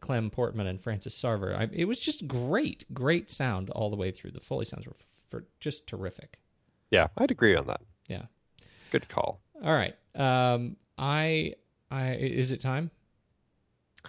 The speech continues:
Speaker 2: Uh, yeah, I, you know, I, just a quick note. I tried finding, uh, money figures on this thing. Couldn't find anything. The only thing that I found was, was a line that just talked about how,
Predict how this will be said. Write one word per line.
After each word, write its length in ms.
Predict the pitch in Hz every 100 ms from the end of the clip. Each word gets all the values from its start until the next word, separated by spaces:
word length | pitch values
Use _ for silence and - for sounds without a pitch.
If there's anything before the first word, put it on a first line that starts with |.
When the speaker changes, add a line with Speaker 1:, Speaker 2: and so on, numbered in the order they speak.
| - - -
Speaker 2:
Uh, 140 | 151
yeah, 260 | 143 175 131
I, 80 | 123
you 140 | 131
know, 100 | 143
I, 380 | 123 135 127 110
just 240 | 131 143
a 120 | 127 107
quick 280 | - 135
note. 180 | 127 127
I 140 | 117 107
tried 340 | - 117 120
finding, 460 | - 127 120 113 107
uh, 140 | 104
money 500 | 101 104 113 120 123 127
figures 440 | - 123 131 131 -
on 180 | 123
this 180 | 123 135
thing. 260 | - 147 151 - - -
Couldn't 300 | 165 165 156
find 380 | 131 120 113 - 127
anything. 540 | 127 107 - 87 87
The 100 | 101
only 240 | 117 160
thing 240 | 156 156 151
that 120 | 139
I 80 | 135
found 320 | 135 127 127
was, 320 | 110 107 92 - - - _
was 380 | 107 113 107 95
a 240 | 117 110 107
line 720 | 101 104 110 95 85 87 92 82
that 160 | 98
just 180 | - 101
talked 260 | - 101 -
about 360 | 101 92 92
how, 420 | - 101 92 87